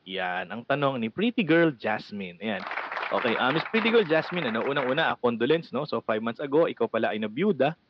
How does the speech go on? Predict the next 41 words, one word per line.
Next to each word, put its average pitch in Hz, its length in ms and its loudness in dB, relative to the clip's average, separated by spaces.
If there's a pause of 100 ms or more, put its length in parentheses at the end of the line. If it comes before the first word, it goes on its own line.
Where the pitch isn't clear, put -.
(280)
at - 100 -8
sa - 140 -2
iyong 131 160 2
pangungulila 127 640 2
ay, 110 160 2
ah, 101 480 2
naki-, 107 400 -6
naki-reconnect 135 560 -2
sa'yo, 170 320 2
nag-, 123 320 -8
na, 131 400 -4
nag-reconnect 143 480 -2
sa'yo 175 240 4
ang 120 80 -4
iyong 135 160 -4
ex-boyfriend. 135 800 2 (480)
At, - 160 -4
ah, 135 240 4
naging 139 240 -2
mabilis 160 320 0
nga 190 160 2
ka 185 80 4
mo, 175 160 2
mga 143 240 0
pangyayari, 151 560 2
at - 80 -10
ngayon 135 240 -2
iniyayaya 127 420 4
ka 123 80 -4
na 120 140 0
magpakasal. 101 560 -2 (400)
Attorney 180 340 2
Ram, 220 300 0 (480)
pwede 107 240 -2
na 135 80 0
ba 139 160 0
magpakasal 135 400 0
si 107 160 -6
Pretty 123 240 0
Girl 127 160 4
Jasmine? 110 480 -6